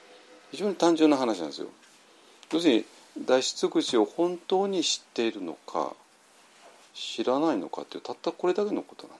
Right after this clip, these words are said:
ですよ。たったこれだけのことで。で、私、一方の話は非常に、ある意味非常に単純な話で、えーと、脱出口はここだよね。じゃあ、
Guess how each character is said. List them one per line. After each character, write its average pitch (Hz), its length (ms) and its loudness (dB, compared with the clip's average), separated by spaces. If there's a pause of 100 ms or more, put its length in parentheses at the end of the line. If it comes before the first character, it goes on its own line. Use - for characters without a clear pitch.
で - 60 -16
す - 120 -14
よ。 - 60 -20 (760)
た - 80 -10
っ - 40 -16
た - 120 -10
こ 202 120 2
れ 190 60 6
だ 180 80 4
け 131 80 2
の 92 80 -4
こ - 120 -14
と - 100 -14
で。 - 60 -14 (1500)
で、 165 120 8
私、 196 800 2 (800)
一 139 140 -8
方 262 160 8
の 202 80 4
話 104 260 0
は 92 60 0
非 - 140 -10
常 170 100 4
に、 156 120 2 (720)
あ - 100 6
る 262 60 2
意 - 20 0
味 107 100 2
非 - 120 -10
常 127 100 2
に 101 60 2
単 120 180 -2
純 123 200 -6
な 120 200 0 (360)
話 107 360 -2
で、 85 240 4 (720)
え 104 160 2
ー 98 60 -2 (100)
と、 90 380 2 (300)
脱 113 260 -2
出 131 80 0
口 107 80 -2
は 82 60 -2
こ - 120 -6
こ 202 120 2
だ 101 120 6
よ 76 120 -2
ね。 80 200 -4 (680)
じ 110 100 4
ゃ - 20 10
あ、 95 40 8